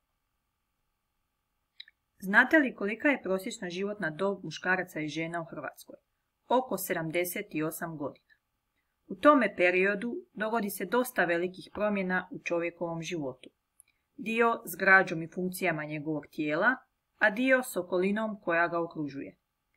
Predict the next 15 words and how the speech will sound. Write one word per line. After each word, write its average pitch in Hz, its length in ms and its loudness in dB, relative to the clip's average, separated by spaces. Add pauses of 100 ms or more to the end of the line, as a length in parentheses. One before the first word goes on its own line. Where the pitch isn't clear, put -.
(300)
Kako 196 220 -2
bi 196 100 -2
nam 202 200 2
bilo 285 260 8
lakše 208 360 4
zapratiti, 214 840 0 (300)
jedan 240 360 6
životni 190 460 0
vijek 165 320 -2
čovjeka 196 680 2 (280)
podijeliti 196 640 2
ćemo 160 340 -4
na 202 380 6
šest 175 420 -4
razdoblja. - 560 -4